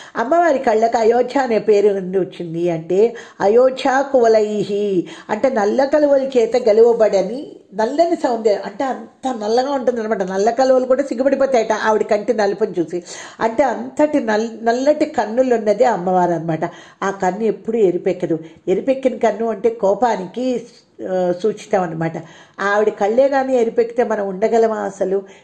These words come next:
ఎప్పుడైనా శంకరుడికైనా కోపం రావచ్చేమో కానీ అమ్మవారికి ఎప్పుడూ కూడా కోపం రాదు. అందుకే శంకరుడు తాండవం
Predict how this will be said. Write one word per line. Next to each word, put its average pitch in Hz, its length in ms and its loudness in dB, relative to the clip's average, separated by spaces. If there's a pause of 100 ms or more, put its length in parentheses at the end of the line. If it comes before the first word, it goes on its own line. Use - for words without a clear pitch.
(120)
ఎప్పుడైనా 240 540 2
శంకరుడికైనా 262 760 0
కోపం 233 380 0
రావచ్చేమో 208 540 0
కానీ 196 220 -2
అమ్మవారికి 190 640 -2
ఎప్పుడూ 190 420 0
కూడా 180 220 -4
కోపం 170 440 -4
రాదు. 160 240 -4 (320)
అందుకే 254 320 0
శంకరుడు 233 480 0
తాండవం 226 600 -6